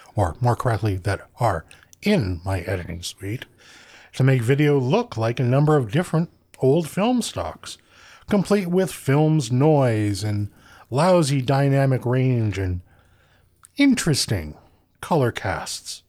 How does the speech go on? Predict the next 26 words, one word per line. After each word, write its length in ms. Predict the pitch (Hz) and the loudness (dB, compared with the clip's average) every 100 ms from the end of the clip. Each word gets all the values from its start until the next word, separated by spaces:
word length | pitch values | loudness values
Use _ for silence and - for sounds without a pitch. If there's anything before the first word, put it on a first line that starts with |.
| _ _ _ _ _ _ _ _ _ _ | _ _ _ _ _ _ _ _ _ _
These 260 | 143 233 - | -2 0 0
tools 300 | 220 202 151 | 0 2 2
do 180 | 190 | 2
the 100 | 165 | 0
job, 380 | 131 208 240 127 | 2 2 2 2
and 280 | 151 165 165 | 2 2 2
they 120 | 180 | 0
were 240 | 190 202 220 | 0 -2 -4
quite 460 | - 220 208 - | -2 -2 -4 -10
cheap. 360 | - 240 180 - - _ _ _ _ _ _ _ _ _ _ - | -6 -2 -2 -6 -18 _ _ _ _ _ _ _ _ _ _ -4
Although, 300 | 120 131 123 | 0 2 4
in 120 | 120 | 2
fairness, 420 | 113 160 139 143 | 4 4 4 2
I 80 | 147 | 2
don't 160 | 143 151 | 2 2
get 120 | 151 | 2
much 260 | 156 147 - - | 0 -2 -8 -12
call 420 | - 175 190 156 | -2 2 2 0
for 400 | - 156 156 - _ _ _ _ _ _ | 0 -2 -2 -4 _ _ _ _ _ _
the 100 | 131 | 0
look 280 | 135 160 160 | 4 2 4
of 200 | 160 143 | 2 4
old 280 | 147 160 - | 2 2 -2
crap 300 | 165 160 - | -2 -2 -6
film 500 | - 170 160 123 151 | -2 0 2 0 0
anyway. 460 | 202 214 101 82 | 2 2 0 -4